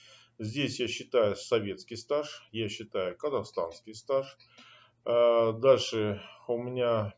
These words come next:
переводится "Стаж в проценты", что советский, что казахстанский. Дальше, э, высчитывается солидарная пенсия, базовая пенсионная выплата и выплата из Е Н П Ф. Э, при этом задаются параметры, на такой, какой год,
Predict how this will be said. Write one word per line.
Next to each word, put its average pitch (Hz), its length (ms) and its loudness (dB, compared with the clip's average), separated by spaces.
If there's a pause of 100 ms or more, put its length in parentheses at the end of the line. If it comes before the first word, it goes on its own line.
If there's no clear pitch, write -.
переводится 123 600 -2
"Стаж 107 360 0
в - 160 -20
проценты", 117 720 -2
что 110 260 -10
советский, 104 560 -8
что - 220 -18
казахстанский. 87 840 -12 (720)
Дальше, 117 480 2
э, 110 720 0
высчитывается 113 720 -4
солидарная 123 680 -4
пенсия, 107 440 -6
базовая 107 400 -2
пенсионная 101 640 -8
выплата 98 480 -10
и 101 380 -4
выплата 104 420 -8
из 95 180 -10
Е 98 160 -4
Н 92 60 -10
П 82 340 -10
Ф. 139 160 -14 (1000)
Э, 110 360 4
при 131 200 0
этом 131 260 0
задаются 113 440 -4
параметры, 113 560 -2
на 104 180 -4
такой, 110 420 -4
какой 113 380 -4
год, 113 400 -6